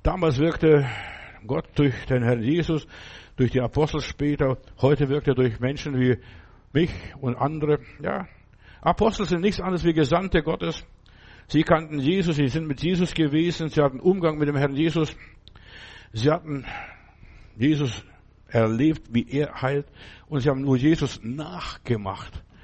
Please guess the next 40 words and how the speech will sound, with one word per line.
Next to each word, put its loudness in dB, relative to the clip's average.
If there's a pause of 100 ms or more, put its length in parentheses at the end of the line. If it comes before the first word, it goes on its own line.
(200)
Was 2
ich -4
mache, -2
ist -6
nichts -8
anderes, -4
ich -6
mache -4
nur 0
Jesus -2
nach. -8 (580)
Ja, -6 (240)
kopiere 0
Jesus. -8 (500)
Ich 4
habe 2
Vergebung 0
der 2
Sünden -2
und -4
ich 0
gebe 0
die -6
Vergebung -2
der 2
Sünden -4
weiter. -4 (1120)
Was 4
Jesus 0
uns 0
befohlen 2
hat, 0
das 0
tue -2
ich. -6 (260)
Auf -8
Kranke -2
die 0
Hände -4
auflegen. -8